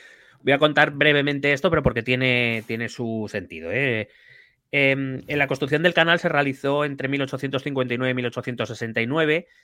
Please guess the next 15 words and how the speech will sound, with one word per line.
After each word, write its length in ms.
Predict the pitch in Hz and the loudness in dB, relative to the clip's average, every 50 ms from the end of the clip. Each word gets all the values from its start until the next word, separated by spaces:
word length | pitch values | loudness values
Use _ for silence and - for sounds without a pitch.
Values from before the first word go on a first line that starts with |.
| _ _ _ _ _ _ | _ _ _ _ _ _
cuando, 640 | - 135 135 135 139 143 147 147 156 156 160 - _ | 2 4 4 4 4 2 2 2 2 2 0 0 _
para 220 | - 127 123 123 120 | 0 0 2 0 0
intentar 540 | 120 - 120 120 117 117 - 131 135 139 | -2 -2 -4 -4 -4 -2 0 2 2 2
reducir 420 | 139 143 143 143 135 - 147 143 139 | 2 0 -2 -4 -4 -4 -4 -2 0
la 80 | 139 | 0
influencia 680 | 135 127 139 143 135 131 127 - 131 131 127 127 123 123 | 0 0 -2 -4 -6 -4 -4 -2 0 2 2 2 0 -2
británica 480 | 127 123 123 120 - 127 135 131 135 | -4 -4 -4 -2 0 0 0 2 2
en 80 | 127 127 | 2 2
la 120 | 120 117 | 2 0
zona, 420 | - - 151 143 135 135 131 - - | -2 -2 -4 -2 -2 -4 -4 -6 -10
en 220 | - 117 117 110 | -8 -8 -6 -4
la 80 | 113 120 | -6 -6
zona 200 | - 131 131 135 | -4 -4 -2 0
de 60 | 135 127 | 0 -2
Egipto, 520 | - - 160 - _ - 139 147 175 _ | -2 -4 -8 -8 _ -4 -4 -4 -4 _